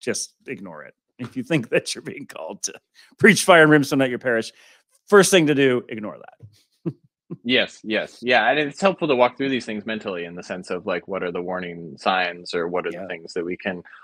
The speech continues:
Speaker 2: align ourselves with? So along those lines, uh, let's speak a little bit about desert spirituality in
Speaker 1: Yeah.
Speaker 2: Orthodoxy, because Orthodox Christianity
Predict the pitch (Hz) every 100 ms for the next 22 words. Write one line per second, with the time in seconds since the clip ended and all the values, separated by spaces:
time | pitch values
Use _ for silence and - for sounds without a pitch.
0 | _ 104 87 87 90 - 95 95 98 101
1 | 127 104 120 123 139 170 190 139 104 90
2 | 90 - - - - 110 113 139 - -
3 | 147 143 123 120 110 110 90 104 101 90
4 | 107 98 101 95 - 107 92 - 92 85
5 | 87 92 92 131 113 104 98 87 - 107
6 | 120 120 95 85 - _ _ - 107 107
7 | 104 - 110 101 107 101 95 95